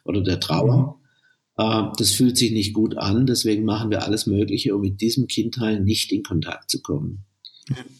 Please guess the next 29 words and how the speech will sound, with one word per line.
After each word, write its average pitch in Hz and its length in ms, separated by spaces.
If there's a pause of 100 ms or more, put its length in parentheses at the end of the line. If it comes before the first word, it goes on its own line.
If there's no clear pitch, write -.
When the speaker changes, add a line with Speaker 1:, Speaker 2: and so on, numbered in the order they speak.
(400)
Speaker 1:
Und 107 540
dadurch 123 300
ist 110 160
es 101 160
wieder 139 220
nicht - 240
versorgt 107 540
und 110 100
sucht - 320
sich's - 220
dann 220 160
außen - 500
in 95 120
Form 101 340
von 98 200
Erfolg, 120 640
in 95 160
Form 92 320
von 92 160
Status, 113 720
in 101 160
Form 98 360
von 92 360
der, 87 260
der - 100
Partner 117 440
muss 123 240
es - 180
richten. 117 460